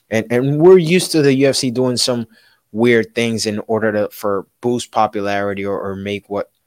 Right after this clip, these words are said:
makes sense for the business and not for the rankings.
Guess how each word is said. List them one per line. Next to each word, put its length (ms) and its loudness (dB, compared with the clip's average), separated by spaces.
makes 360 -2
sense 240 -2
for 160 -8
the 80 -6
business 520 -6
and 140 -8
not 220 -6
for 140 -12
the 60 -10
rankings. 680 -8